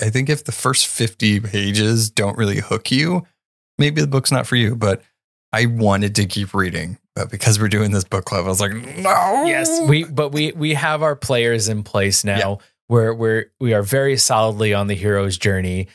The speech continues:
Speaker 2: and we are learning a little bit more about each of them as we go on. I'm very much looking forward to our next six chapters.
Speaker 1: Oh,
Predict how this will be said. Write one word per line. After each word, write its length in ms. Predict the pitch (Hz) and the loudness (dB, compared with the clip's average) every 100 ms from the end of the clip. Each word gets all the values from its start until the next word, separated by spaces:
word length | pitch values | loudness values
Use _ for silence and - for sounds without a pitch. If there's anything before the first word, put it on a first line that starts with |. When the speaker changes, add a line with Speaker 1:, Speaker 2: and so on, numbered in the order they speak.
| _ _ | _ _
Speaker 2:
and 300 | 113 117 104 | 0 0 2
we 460 | 110 107 101 104 | 2 2 2 0
are 280 | - 117 104 | 0 2 2
learning 440 | 104 120 117 110 107 | 0 0 0 0 -4
a 80 | |
little 200 | 101 104 104 | -2 -2 0
bit 140 | 107 | -2
more 260 | 113 104 95 | 0 2 2
about 260 | 92 90 | 0 -2
each 180 | 98 - | -2 -4
of 60 | 95 | -2
them 120 | 92 | 0
as 200 | 90 87 | -2 -2
we 80 | 90 | 0
go 180 | 95 | 0
on. 220 | 90 87 90 | 0 -2 -2
I'm 120 | 95 | 0
very 240 | 110 113 | 0 0
much 260 | 107 104 - | 0 -2 -2
looking 220 | 98 104 | -4 -4
forward 360 | 92 98 92 90 | -4 -2 0 -2
to 180 | - 98 | 0 0
our 160 | 90 87 | 0 -2
next 420 | 85 82 - - | -4 -2 -2 0
six 320 | - - - | -2 -2 -2
chapters. 560 | - 92 - 50 - - | -2 -2 -4 -10 -2 2
Speaker 1:
Oh, 280 | 107 87 | 2 0